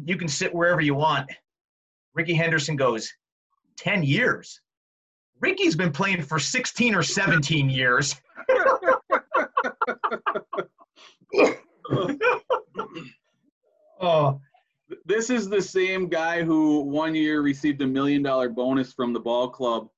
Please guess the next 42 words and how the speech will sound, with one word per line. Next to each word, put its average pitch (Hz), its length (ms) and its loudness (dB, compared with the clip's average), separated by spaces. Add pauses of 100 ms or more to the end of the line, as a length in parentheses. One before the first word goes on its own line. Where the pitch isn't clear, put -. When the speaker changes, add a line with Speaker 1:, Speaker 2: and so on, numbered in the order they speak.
(440)
Speaker 2:
And 127 120 -4
at 131 200 -2
the 135 160 0
end 147 140 0
of 135 60 -2
the 131 160 -4
fiscal 139 400 -2
year, 131 280 2
the 123 140 2
accountant 131 500 -6
was 113 120 -6
off 123 360 -4
by 120 160 -2
a 113 40 -2
million 120 400 -2
dollars 120 460 -2
and 113 80 -6
they 107 80 -4
couldn't 131 380 -4
figure 123 260 -4
out 117 80 -2
where 120 160 0
this 117 180 0
went. 120 360 -4 (680)
And, 120 360 -6 (180)
you 127 100 -4
know, 127 100 -2
as 139 280 -2
I 139 120 -2
tell 135 260 -2
my 127 140 -2
accounting 135 420 -2
students, 117 540 -6 (540)
it's 143 220 -4
easier 202 500 0
to 180 100 0
find 180 300 -2
big 175 240 0
mistakes 151 480 -4
than 135 200 2
little 147 200 0
mistakes. 120 640 -4